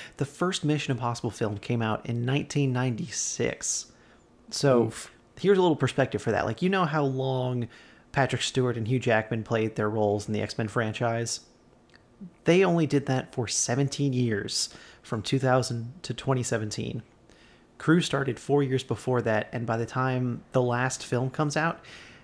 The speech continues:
Speaker 1: he will have done it, he will have been Ethan Hunt for twenty-seven years.
Speaker 2: Mm.
Speaker 1: Each,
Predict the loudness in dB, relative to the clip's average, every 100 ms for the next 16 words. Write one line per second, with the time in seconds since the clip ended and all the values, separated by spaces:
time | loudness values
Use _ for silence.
0 | -20 -6 0 4 4 2 0 0 0 -2
1 | -8 -20 -8 -2 2 4 2 2 2 2
2 | -2 -2 -2 -2 -4 -8 -20 -2 2 2
3 | 0 -8 -18 -2 2 2 0 -4 -4 -4
4 | -8 -4 0 2 0 -2 -4 -6 -4 -2
5 | 0 -2 -4 -6 -8 -10 -16 -20 -20 -20
6 | -20 -20 -20 -20 -20 -20 -20 _ -8 4
7 | 6 6 4